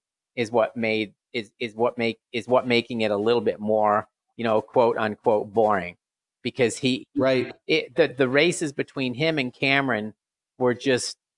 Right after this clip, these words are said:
Speaker 1: you know, you could always count on it. And then there'd be a third guy every once in a while or a fourth guy every once in a while. And that's what made it what it was. And it's not that way anymore. And I think a big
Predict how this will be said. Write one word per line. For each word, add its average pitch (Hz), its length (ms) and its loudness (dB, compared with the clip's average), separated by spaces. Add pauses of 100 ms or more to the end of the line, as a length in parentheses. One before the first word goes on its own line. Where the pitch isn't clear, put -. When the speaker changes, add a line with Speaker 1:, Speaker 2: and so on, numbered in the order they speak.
Speaker 1:
you 135 120 -2
know, 117 160 0
you 123 180 0
could 143 160 -2
always 123 500 2
count 123 320 2
on 101 220 2
it. 104 120 -10
And 113 200 -4
then 127 160 0
there'd 120 180 2
be 120 120 2
a 113 40 4
third 127 400 -2
guy 107 200 4
every 107 240 -2
once 107 280 -4
in 113 60 -14
a - 20 -12
while 107 260 2
or 107 140 2
a 107 120 -8
fourth 127 300 -2
guy 110 140 -2
every 104 240 -4
once 101 260 -16
in 117 40 -20
a 107 40 -16
while. 104 260 -4
And 104 100 -12
that's 113 180 -6
what 123 160 -16
made 113 300 -4
it 104 100 -2 (460)
what 113 160 0
it 95 120 -6
was. 104 380 2 (340)
And 107 100 -20
it's - 160 -16
not 113 240 -4
that 113 200 -6
way 110 160 -6
anymore. 104 300 -8
And 95 80 -10
I 101 80 -14
think - 180 -20
a 98 100 -20
big 110 200 -6